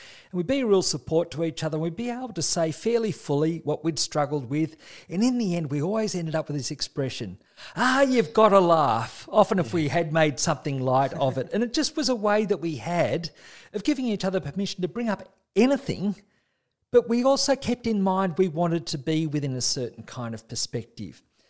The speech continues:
And I was just thinking, another practical way of looking at that for perspective is there's a general principle in psychology that in terms of our well-being, we're gonna tend to be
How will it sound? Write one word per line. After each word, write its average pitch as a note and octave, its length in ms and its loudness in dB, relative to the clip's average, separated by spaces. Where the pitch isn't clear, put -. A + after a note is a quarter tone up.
And D#3+ 100 -6
I F3+ 40 -2
was F3+ 100 -2
just A3 200 -4
thinking, F#3 280 -4
another G3 300 -2
practical - 600 -8
way D3 220 -2
of B2+ 100 -6
looking D3 200 -4
at B2+ 40 -10
that C#3 180 -8
for C3+ 120 -10
perspective - 840 -6
is E3+ 100 -12
there's G3 180 0
a G#3 80 -4
general C#4 480 -4
principle - 560 -4
in E3+ 140 -2
psychology D3 800 -4
that C#3+ 260 -2
in F3+ 120 0
terms B3 320 -2
of A3 100 -6
our F#3 180 0
well-being, D3 880 -4
we're G3+ 100 -4
gonna C#4+ 260 -4
tend A3+ 400 -2
to F#3+ 80 0
be F#3 380 -4